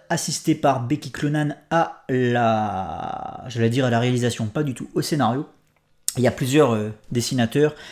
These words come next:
qui se succèdent à la barre en fonction des issues.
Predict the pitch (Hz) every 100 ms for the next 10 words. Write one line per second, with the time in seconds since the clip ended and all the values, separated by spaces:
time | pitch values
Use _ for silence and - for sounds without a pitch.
0 | - - - 190 170 - 180 - 208 196
1 | 175 233 214 170 156 180 214 208 175 170
2 | 151 - 214 165 123 175 165 120 180 185
3 | -